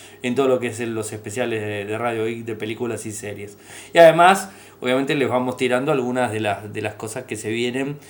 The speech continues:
y de los trailers que, que se vienen en, en películas pronto, pero les voy a contar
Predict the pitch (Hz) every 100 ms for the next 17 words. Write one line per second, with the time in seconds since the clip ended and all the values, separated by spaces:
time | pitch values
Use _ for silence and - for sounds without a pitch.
0 | - - 127 123 120 131 127 131 131 135
1 | 110 104 104 110 110 107 - 127 123 123
2 | 120 127 117 110 104 107 107 113 113 113
3 | 113 113 113 107 - 127 131 139 113 104
4 | 98 107 107 107 123 120